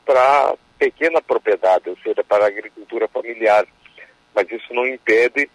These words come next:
de que algumas empresas que passam a se habilitar, nós temos o caso de empresas aqui da região que já detêm o selo há três, quatro anos e que o selo também foi um vetor para o desenvolvimento dessa empresa.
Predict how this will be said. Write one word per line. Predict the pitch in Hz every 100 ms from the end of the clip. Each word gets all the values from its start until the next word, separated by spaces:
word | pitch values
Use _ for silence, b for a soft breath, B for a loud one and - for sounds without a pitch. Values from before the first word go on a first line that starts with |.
| - B B _
de | 120
que | - 151
algumas | 143 131 185 214 196 160
empresas | 170 - 139 139 127 127 -
que | 127
passam | - 113 110 - 110
a | -
se | 113
habilitar, | 92 95 90 87 120 139 131 - - b b _ _
nós | 120 113
temos | - 123 139
o | 151
caso | - 98 107 117 147 156
de | 131 113
empresas | 95 104 120 104
aqui | 107 - 156
da | -
região | 143 120 85 92 78 - b b b -
que | 123
já | 127
detêm | 123 127 - 151 175
o | 143
selo | - 120 113
há |
três, | - 101 101
quatro | - 95 - 87 98
anos | 147 185 - b b b
e | -
que | -
o | 160
selo | - 202 -
também | - - - - - -
foi | 160 160
um | 156 139
vetor | 127 107 - 120 165 196 _ b b _
para | 151 196 202
o | 160
desenvolvimento | 120 113 123 113 110 101 101 95 95
dessa | 92 - 95
empresa. | 78 80 76